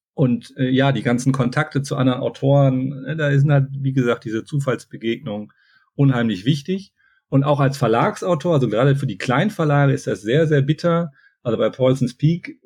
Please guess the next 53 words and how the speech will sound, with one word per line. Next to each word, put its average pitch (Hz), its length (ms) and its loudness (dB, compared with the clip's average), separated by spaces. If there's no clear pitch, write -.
ne, 135 260 2
jetzt 139 140 0
ist 135 120 -6
ja 113 160 2
die 110 120 -10
Leipziger 113 500 0
Buchmesse, 160 500 0
war 135 80 4
natürlich 127 400 0
eigentlich 135 320 2
jetzt - 280 -6
so 113 100 -6
das 104 200 -2
Launch-Event, 139 760 2
oder - 200 -8
eigentlich 139 300 4
sollte 117 300 0
Paulson's - 440 -4
Peak 127 240 -10
sogar 104 280 -6
letzten 101 340 -6
September 170 480 -2
erscheinen, 156 640 0
äh, 113 160 0
zur - 160 -10
Spielemesse, 170 600 2
die 117 100 2
dann 92 140 2
ja 87 100 0
ausgefallen 156 500 0
ist. 147 140 0
Dann 123 80 0
haben 113 80 -2
wir 110 100 -2
gesagt, 104 300 -2
„Okay, 139 260 0
wir 117 120 -2
verschieben 107 360 -6
es - 120 -14
in 92 180 -12
den 87 140 -8
März, 143 360 0
vielleicht 110 280 -2
findet - 500 -4
ja 92 80 0
Leipzig 143 380 0
statt.“ 156 320 -2
Ja, 101 200 -2
es - 320 -16
hat 104 140 -14
sich - 140 -10
auch 139 100 0
erledigt. 160 460 0